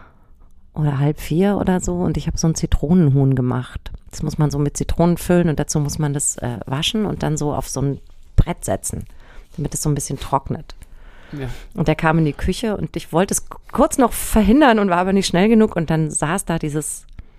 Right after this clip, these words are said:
Speaker 2: Huhn.
Speaker 1: Huhn ohne Kopf.
Speaker 2: Ja, ja.
Speaker 1: Und Rocco sagte, "Mama, warum hast du denn dem Huhn den Kopf abgemacht?"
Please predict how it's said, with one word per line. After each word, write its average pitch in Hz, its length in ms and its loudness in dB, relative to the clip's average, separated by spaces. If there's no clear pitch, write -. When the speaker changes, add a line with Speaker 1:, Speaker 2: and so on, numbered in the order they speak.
Speaker 2:
Huhn. 147 260 4
Speaker 1:
Huhn 202 180 4
ohne 151 220 0
Kopf. - 320 -2
Speaker 2:
Ja, 117 160 -6
ja. 120 220 -8
Speaker 1:
Und 147 200 2
Rocco 160 200 -4
sagte, 151 480 -2
"Mama, 180 340 6
warum 170 420 4
hast 165 280 2
du 170 80 2
denn 160 240 4
dem 160 180 2
Huhn 170 180 4
den 156 160 0
Kopf - 260 -2
abgemacht?" - 680 -2